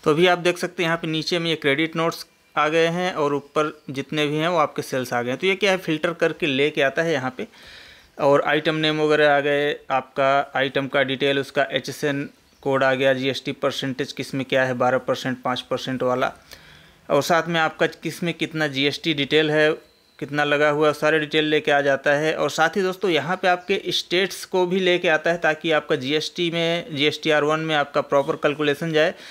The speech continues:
और इसमें क्या रहता है कि ये अपने आप ही सुधार देता है चीज़ों को। कुछ कुछ क्या है, स्टेट का स्पेलिंग वगैरह जैसे गलत रहता है तो इसको चेंज कर देता है।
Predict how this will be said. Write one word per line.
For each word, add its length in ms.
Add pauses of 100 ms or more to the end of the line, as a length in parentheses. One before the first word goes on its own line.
(240)
और 160
इसमें 260
क्या 160
रहता 300
है 120
कि 80
ये 180
अपने 340
आप 320
ही 160
सुधार 380
देता 220
है 100
चीज़ों 280
को। 160
कुछ 200
कुछ 240
क्या 140
है, 100
स्टेट 300
का 160
स्पेलिंग 400
वगैरह 200
जैसे 260
गलत 300
रहता 280
है 80
तो 120
इसको 280
चेंज 280
कर 160
देता 280
है। 160